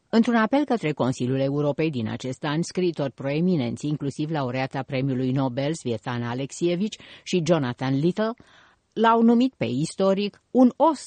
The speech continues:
în gâtul autorităților. Autoritățile ruse încearcă să rescrie istoria de la Sandar Moh,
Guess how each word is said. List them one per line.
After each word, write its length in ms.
în 220
gâtul 300
autorităților. 920
Autoritățile 880
ruse 300
încearcă 500
să 160
rescrie 680
istoria 720
de 240
la 240
Sandar 540
Moh, 200